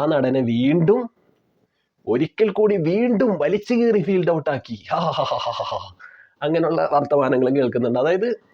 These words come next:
അത് ഓരോരുത്തരുടെ അഭിപ്രായങ്ങളാണ് ട്ടോ. ഞാനതിനെ മോശമാക്കി പറയുന്നതല്ല, ഓരോരുത്തരുടെ അഭിപ്രായങ്ങളാണ്. അഭിപ്രായങ്ങൾ മാറിക്കൊണ്ടിരിക്കും. ഒരു സിനിമ വരുമ്പോ നല്ലതെന്ന് പറയുന്നവരുണ്ട്, ചീത്ത എന്ന് പറയുന്നവരുണ്ട്. അപ്പൊ എല്ലാ ടൈപ്പിലുള്ള സിനിമകൾ വരണം,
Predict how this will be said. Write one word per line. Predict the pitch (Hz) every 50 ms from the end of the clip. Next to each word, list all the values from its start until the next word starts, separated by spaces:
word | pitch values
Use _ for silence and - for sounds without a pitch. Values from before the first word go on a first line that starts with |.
| _ -
അത് | - -
ഓരോരുത്തരുടെ | 170 147 120 127 127 135 156 180
അഭിപ്രായങ്ങളാണ് | 170 131 117 123 - - 131 131 139 147 165 175 175 147 120
ട്ടോ. | 110 -
ഞാനതിനെ | 101 104 101 104 127 135 147 156 165 - _ _ _ _ _ -
മോശമാക്കി | 117 120 123 - - 147 139 151
പറയുന്നതല്ല, | 151 165 160 160 156 165 156 131 151 180 -
ഓരോരുത്തരുടെ | - 113 117 120 117 - 135 131 131 135 170
അഭിപ്രായങ്ങളാണ്. | 160 139 127 113 - - 127 131 139 143 151 165 170 147 107 92 - _ _ -
അഭിപ്രായങ്ങൾ | - 139 120 117 - 135 139 143 147 151 160 175 190 208 202 190
മാറിക്കൊണ്ടിരിക്കും. | 175 165 156 151 147 170 170 160 143 127 - 117
ഒരു | 131
സിനിമ | 131 - 147 135 143 160
വരുമ്പോ | 160 156 156 151 160 180 - _ _ _ _ _ _ _ -
നല്ലതെന്ന് | 120 117 117 117 127 127 127 139
പറയുന്നവരുണ്ട്, | 139 151 143 143 143 143 143 143 147 135 135 151 156 -
ചീത്ത | - 127 120 117 117 -
എന്ന് | 123 120 135 139
പറയുന്നവരുണ്ട്. | 143 135 135 135 135 127 127 131 127 120 - - -
അപ്പൊ | 113 - 185 208 226 - _ _ _ _ _ _ _ _ _ -
എല്ലാ | 123 135 151 175 208 226
ടൈപ്പിലുള്ള | 240 226 226 214 202 196 202 208 208 202
സിനിമകൾ | 208 202 190 185 185 196
വരണം, | 190 185 160 147 151 143 110